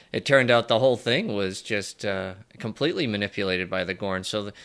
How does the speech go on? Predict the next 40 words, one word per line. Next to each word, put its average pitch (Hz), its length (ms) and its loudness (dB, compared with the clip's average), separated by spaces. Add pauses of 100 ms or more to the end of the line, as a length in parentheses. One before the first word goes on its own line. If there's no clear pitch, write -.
(300)
they, 131 240 0
they 202 200 -2
were 320 160 -8
pretty 320 340 -6
clever. 294 400 -4
They, 135 160 -2
they 160 220 -2
had 180 160 0
a, 151 220 0
a 131 60 0
way 151 200 0
about 143 340 2
them, 104 220 0
and, 104 160 -6
and, 113 180 -8
you 131 100 -8
know, 123 140 -6
so 113 300 -2
they, 113 580 -4
they 120 120 -4
could 127 180 -4
easily 175 360 2
be 135 200 0
underestimated. 107 840 -2 (320)
And 123 160 -2
so 127 380 6
I 135 80 0
guess 135 240 0
when 139 120 0
you 123 100 2
finally 127 340 2
see 185 240 -2
the 156 80 0
Gorn, 101 460 0
after 113 260 -4
you 104 120 -2
just 101 420 -6 (100)
witnessed 110 480 -6
all 110 240 2
the, 101 300 -6